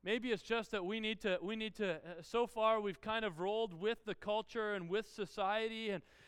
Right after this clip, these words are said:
and, and, and maybe there is this sense that we should sort of get back a little bit and,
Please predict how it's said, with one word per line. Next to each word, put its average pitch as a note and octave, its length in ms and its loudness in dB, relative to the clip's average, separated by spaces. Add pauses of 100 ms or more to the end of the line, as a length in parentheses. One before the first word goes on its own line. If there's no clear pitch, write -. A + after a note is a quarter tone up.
(120)
and, F#3+ 220 4
and, F#3+ 260 0
and F#3+ 160 -2
maybe A3+ 280 0
there G#3 160 2
is A3 140 0
this G#3 180 -2
sense A3 340 -4
that G3 160 0
we G#3 100 -2
should G#3 240 -4
sort A3+ 200 0
of F#3 100 -2 (260)
get G3 240 0
back A3 440 6
a F#3 40 4
little A3+ 320 4
bit A#3 440 0
and, F3+ 100 0